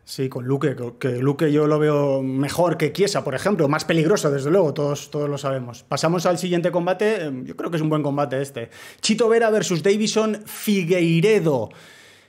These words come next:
Eh, no, no sabría por quién decantarme. ¿Vosotros, eh, qué me decís, Aritza?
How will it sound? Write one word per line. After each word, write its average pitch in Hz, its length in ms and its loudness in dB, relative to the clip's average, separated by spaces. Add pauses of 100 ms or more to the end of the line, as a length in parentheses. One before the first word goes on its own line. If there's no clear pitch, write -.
(120)
Eh, 156 140 -8
no, 165 120 0
no 170 160 2
sabría 220 420 2
por 165 140 2
quién 165 200 2
decantarme. 156 640 0
¿Vosotros, 175 680 -2
eh, 143 460 2
qué 170 80 -2
me 165 100 2
decís, 175 400 0
Aritza? 160 480 -2